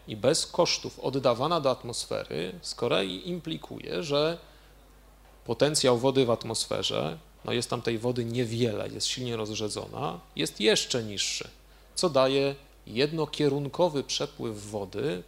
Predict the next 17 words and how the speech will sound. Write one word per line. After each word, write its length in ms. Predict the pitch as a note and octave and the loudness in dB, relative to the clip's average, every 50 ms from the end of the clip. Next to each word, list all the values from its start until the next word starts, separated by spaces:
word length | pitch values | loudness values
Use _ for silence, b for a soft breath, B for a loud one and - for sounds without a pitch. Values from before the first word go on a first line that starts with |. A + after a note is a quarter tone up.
| - | -6
czysto 380 | - - G#3 G#3+ - - - D#3 | -2 -2 0 0 -2 -2 -2 -2
na 120 | C#3+ B2+ | 0 0
prawach 380 | B2 - B2+ C3 B2 B2 A2+ - | 0 0 0 0 0 -2 -6 -8
fizyki, 760 | - - - G#2 G2+ F#2 F#2+ - - - A2 A#2 E3 G3 G3 - - B B B B B B B B - - - | -10 -14 -12 -10 -8 -8 -8 -8 -10 -8 -6 -6 -6 -6 -8 -12 -16 B B B B B B B B -20 -18 -6
dający 640 | C#3 B2+ C#3+ E3+ F3 F3 D#3 C#3+ - - C#3+ C#3+ D3 - | 0 0 0 2 0 -2 -4 -4 -2 0 2 2 0 0
roślinę 840 | - A2+ B2 B2 - - B2 A2 G2 F#2+ G2+ - F3+ F#3+ F3+ F3+ F3 - | -2 0 0 0 0 0 -2 -4 -6 -4 -4 -2 -2 -2 -4 -4 -8 -8
jako 440 | - G#2+ G#2 - - B2 C#3 D#3+ E3 - - - | -6 -6 -6 -4 -4 -4 -4 -4 -6 -8 -14 -18
tak 160 | - - - | -16 -14 -14
naprawdę 400 | - - - A2 A2+ B2 C3 A#2+ | -10 -6 -4 -4 -4 -2 -4 -6
potężną 680 | - - B2 - - G#2+ G#2 G2+ F#2+ G#2+ G#2+ A2 A2 A2 - - - - - | -4 -4 -6 -4 -4 -6 -6 -6 -6 -6 -6 -6 -6 -8 -10 -16 -20 -8 -2
pompę 460 | - A#2 A2 G#2 G2+ - G#2+ A2+ A#2 A#2+ B B B B - | 0 0 0 -2 -4 -2 -2 -2 -2 -4 B B B B -10
względem 520 | A2+ A#2 A#2+ A2+ A2 A#2 A2+ A#2+ A#2 A2+ | -8 -6 -4 -4 -4 -4 -4 -4 -4 -4
wody, 440 | G#2 G#2 A2+ A2+ G#2+ A2 G#2+ G#2+ A2 - b b b b b b - - | -4 -2 -2 -2 -2 -4 -6 -6 -8 -12 b b b b b b -20 -18
która 240 | - - C#3+ B2+ A#2 | -10 -6 -2 -2 -2
jest 260 | A2 G#2 G2+ G2+ - | -2 -4 -6 -6 -6
związana 640 | B2+ A#2 - A#2+ A#2+ B2 A#2+ A2 A#2 A2+ A2+ A#2 A#2 | -6 -6 -6 -6 -6 -6 -6 -4 -6 -6 -6 -6 -8
w 120 | G#2+ G2 | -8 -10